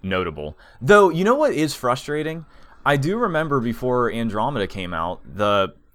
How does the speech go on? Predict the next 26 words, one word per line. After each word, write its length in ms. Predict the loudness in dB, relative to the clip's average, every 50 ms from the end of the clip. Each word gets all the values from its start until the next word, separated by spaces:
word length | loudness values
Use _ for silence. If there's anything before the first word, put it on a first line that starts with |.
| _ _ _ _ _ _ _ _ _ _ -2
the 100 | 0 0
one 300 | 2 2 0 0 0 0
writer 500 | 2 2 4 4 4 4 4 4 4 2
of 300 | 2 2 0 0 0 -2
the 80 | -4 -2
novels 720 | 0 0 2 2 0 0 -2 -4 -6 -8 -10 -14 -16 -18 -20 _ _ _ _ _ _ _ _ _ _ _ _ _ _
came 300 | -4 -4 -2 -2 -2 -2
back. 380 | -2 -2 -2 -4 -6 -10 -16 _ _ _ _ _ _ _ _ _ _ _
And 120 | 0 2 2
I 60 | 2
remember 360 | 2 2 2 2 2 2 2
that 220 | 4 2 2 2
being 240 | 0 -2 -2 -2 -2
really, 420 | -2 -2 0 0 0 0 0 0 -2
like, 240 | 0 2 0 4 4
I 80 | 4
was 140 | 4 4 4
like, 140 | 2 0 2
"Oh, 140 | 2 2 4
that's 200 | 4 2 2 0
good," 360 | -2 0 2 2 2 0 0 -4
because 400 | -6 -4 -2 -2 -2 -2 -2 -4
the 100 | -6 -8
first 440 | -6 -4 -2 -2 -2 -2 -4 -8 -6
two 200 | -2 -2 -2 0
books 460 | 0 0 0 0 -2 -4 -10 -12